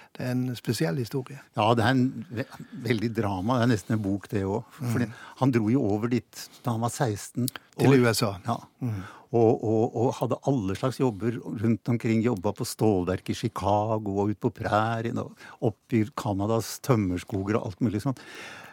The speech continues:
Speaker 2: Og så ble han altså veldig godt gift på vestkysten med, eh, en dame som het Claridge til etternavn, og som kom av den der, det som heter Hotel Claridge i,
Speaker 1: Ja, ja.
Speaker 2: i
Speaker 1: Mm.
Speaker 2: London.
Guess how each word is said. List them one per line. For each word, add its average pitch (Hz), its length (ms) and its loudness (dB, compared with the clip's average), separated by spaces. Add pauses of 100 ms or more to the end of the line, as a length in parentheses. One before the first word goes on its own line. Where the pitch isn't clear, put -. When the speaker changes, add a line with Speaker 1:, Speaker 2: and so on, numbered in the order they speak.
(140)
Speaker 2:
Og 135 160 4
så 135 640 4
ble 113 240 0
han 127 200 -2
altså 113 240 -2
veldig 123 280 2
godt 127 260 0
gift - 480 -2
på 147 120 2
vestkysten 127 680 -2 (840)
med, 110 440 0 (360)
eh, - 460 -14
en 113 140 -2
dame 104 240 0
som - 140 -8
het - 140 -4
Claridge - 540 0
til 127 140 2
etternavn, 131 400 4 (580)
og 107 120 -2
som 120 140 2
kom 101 280 -2
av 101 80 -2
den 98 140 -2
der, 92 260 -2 (520)
det 107 140 -6
som 110 100 0
heter 110 180 2
Hotel 107 360 2
Claridge 104 520 -2
i, 101 120 2
Speaker 1:
Ja, 139 120 4
ja. 139 280 -2
Speaker 2:
i - 160 0
Speaker 1:
Mm. 139 80 0
Speaker 2:
London. 110 380 6